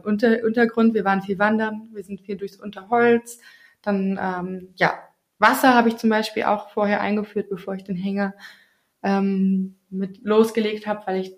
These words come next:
dachte, der, äh, das Wasser ist ja auch etwas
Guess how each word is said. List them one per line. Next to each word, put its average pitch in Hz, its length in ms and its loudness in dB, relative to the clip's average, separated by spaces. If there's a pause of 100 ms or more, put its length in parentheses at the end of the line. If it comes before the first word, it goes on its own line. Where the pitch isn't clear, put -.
dachte, 208 360 0
der, 185 580 -4 (760)
äh, 196 200 4
das 190 180 2
Wasser 233 280 6
ist 202 120 -2
ja - 140 4
auch 208 80 -4
etwas 196 460 -2